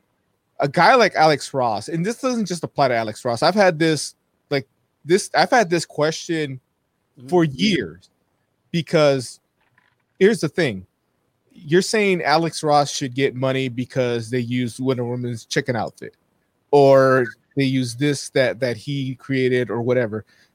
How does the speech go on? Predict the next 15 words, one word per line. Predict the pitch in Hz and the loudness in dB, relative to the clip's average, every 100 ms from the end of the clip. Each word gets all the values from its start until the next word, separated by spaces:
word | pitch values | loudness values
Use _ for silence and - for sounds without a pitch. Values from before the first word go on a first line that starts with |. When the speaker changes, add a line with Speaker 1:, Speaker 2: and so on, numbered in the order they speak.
| _ _ _ - | _ _ _ 2
Speaker 1:
Um, | 147 135 127 123 _ | 6 6 4 -2 _
well, | 165 165 160 131 _ - - _ _ _ _ _ _ _ _ _ _ _ _ _ _ _ _ _ _ _ 120 113 | 4 6 6 2 _ -14 -14 _ _ _ _ _ _ _ _ _ _ _ _ _ _ _ _ _ _ _ -20 -14
D | 156 190 | -4 -4
C, | 240 - 254 220 147 143 127 | -4 -6 -4 -2 -2 -4 -4
Warner's, | 147 185 180 175 175 | 0 2 4 2 0
whoever, | 160 175 190 220 123 117 117 139 - _ - | -2 0 4 4 4 -2 -6 -12 -20 _ -6
they | 147 170 | 4 6
own | 180 160 165 156 151 147 160 - _ _ - | 8 8 6 4 0 -4 -8 -12 _ _ 0
Batman, | 160 113 110 85 85 | 2 2 -4 -14 -12
right? | 113 131 160 _ _ _ _ _ | -8 -6 -8 _ _ _ _ _
Batman | 151 147 151 147 | 0 0 0 -2
and | 131 | -4
Superman, | - 151 139 139 131 131 | -8 -8 -6 -4 -4 -4
and | 131 | -6
they, | 131 147 147 | -2 0 -2